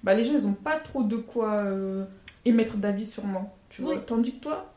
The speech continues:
Speaker 1: comme t'es à l'école et que t'es, enfin, t'es dans des études, et que les gens, ils te voient aller faire tes études, ils se disent : « Mais qu'est-ce qu'elle fait encore, elle, et cetera. »
Speaker 2: Oui, ils comprennent.
Speaker 1: Et du coup, j'ai l'impression que les gens, ils émettent des jugements de merde sur une vie qui est pas
Speaker 2: Ouais.
Speaker 1: la leur, déjà, qui est la tienne.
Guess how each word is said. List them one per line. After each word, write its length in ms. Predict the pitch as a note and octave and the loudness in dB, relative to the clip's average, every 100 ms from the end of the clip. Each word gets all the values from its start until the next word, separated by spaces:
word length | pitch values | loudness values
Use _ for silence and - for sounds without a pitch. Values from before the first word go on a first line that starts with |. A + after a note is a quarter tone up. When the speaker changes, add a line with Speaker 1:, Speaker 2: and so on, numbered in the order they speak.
| - | -4
Speaker 1:
comme 200 | D4+ D4 | -4 -2
t'es 260 | A#3+ G3+ | -4 -2
à 100 | F#3+ | 0
l'école 380 | F3+ G3+ C4+ B3 | -2 -2 -2 -2
et 80 | G#3 | -4
que 280 | G#3 G3+ F#3+ F#3+ - | -4 -4 -4 -8 -6
t'es, 60 | |
enfin, 180 | A3 G#3+ | -4 -2
t'es 180 | G3+ G3+ | -2 -2
dans 160 | F#3+ G3 | 0 0
des 220 | G3 G3 | 0 0
études, 280 | G3+ A#3+ G3+ - - _ _ _ _ - | -2 -2 -4 -8 -20 _ _ _ _ -4
et 80 | A#3 | 0
que 80 | A#3+ | 4
les 120 | G#3+ | 4
gens, 100 | C4 | 4
ils 60 | B3+ | 2
te 60 | |
voient 240 | G#3 B3 F4+ | 0 0 0
aller 140 | B3 A3+ - - _ - | 2 -2 -6 -18 _ -16
faire 180 | - G#3 | -12 -4
tes 140 | G#3+ | -4
études, 240 | G3 - B3 | -4 -6 -8
ils 80 | - F#3+ | -8 -10
se 140 | - | -6
disent : « 120 | G#3+ B3+ | 0 2
Mais 60 | F#3 | 2
qu'est-ce 200 | G4+ - | -2 -2
qu'elle 120 | B3 | -4
fait 100 | C4+ | -2
encore, 320 | A#3 B3 A#3 | -2 -2 -2
elle, 160 | G#3 G3+ | -2 -4
et 20 | |
cetera. » 440 | G#3 G3 G#3 D4 - _ _ _ | -6 -8 -6 -8 -12 _ _ _
Speaker 2:
Oui, 220 | D4+ C#4+ A3 G#3 | -12 -10 -10 -12
ils 120 | A3+ - | -16 -16
comprennent. 320 | - G#3+ - | -16 -12 0
Speaker 1:
Et 40 | A3+ | 2
du 120 | A3 | 2
coup, 80 | - C5 | -2 -2
j'ai 120 | A3+ | 0
l'impression 260 | A3+ B3+ G#4 | 0 -2 -2
que 60 | A3+ | 0
les 40 | |
gens, 80 | C4 | 2
ils 100 | B3+ | 4
émettent 200 | G#3+ G#3+ | 4 4
des 80 | G#3+ | 4
jugements 540 | G3+ G#3+ G#3+ G#3+ G#3+ - | 2 2 2 2 -2 -6
de 120 | G3 | -2
merde 300 | F#3+ C4+ D4+ A#3+ | 2 2 2 -2
sur 280 | - B3 - - - | -4 -6 -6 -12 0
une 100 | A3 | 2
vie 160 | G#3 | 2
qui 80 | A#3+ | 0
est 40 | G#3 | -2
pas 80 | |
Speaker 2:
Ouais. 40 | F3+ | 0
Speaker 1:
la 100 | F#3 | 0
leur, 160 | F4+ | 0
déjà, 220 | B3 A3+ B3 | 0 -2 -4
qui 100 | F3+ | -6
est 40 | |
la 80 | F3+ | -6
tienne. 160 | D#4 | -6